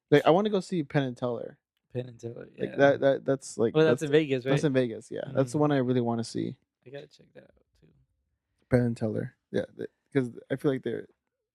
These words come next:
Speaker 1: they're probably one of, like, the
Speaker 2: Mm-hmm.
Speaker 1: best.
Speaker 2: Yeah, and then that,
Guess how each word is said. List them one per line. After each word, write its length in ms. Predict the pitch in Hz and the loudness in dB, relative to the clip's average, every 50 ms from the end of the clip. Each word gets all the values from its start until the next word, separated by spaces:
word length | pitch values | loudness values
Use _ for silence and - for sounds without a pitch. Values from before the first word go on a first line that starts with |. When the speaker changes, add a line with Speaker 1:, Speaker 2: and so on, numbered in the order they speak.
| _ _ _ _ _ _ _ _ _ _ _ _ _ _ - | _ _ _ _ _ _ _ _ _ _ _ _ _ _ 0
Speaker 1:
they're 80 | 135 | 0
probably 240 | - - 135 117 110 | 4 6 4 4 4
one 140 | 107 104 - | -4 -10 -12
of, 60 | _ | _
like, 140 | - - _ _ | -16 -16 _ _
the 80 | - 110 | -16 -12
Speaker 2:
Mm-hmm. 140 | - - 135 | -10 -8 -8
Speaker 1:
best. 240 | 143 139 127 120 120 120 _ _ _ _ _ _ _ _ _ _ _ _ _ | -8 -8 -12 -14 -18 _ _ _ _ _ _ _ _ _ _ _ _ _ _
Speaker 2:
Yeah, 220 | 139 127 - 143 147 | -10 -10 -10 -8 -6
and 120 | 143 135 139 | -4 -2 -2
then 160 | 147 147 147 | -2 0 2
that, 360 | 147 147 139 131 127 - - | 2 2 2 2 -2 -4 -8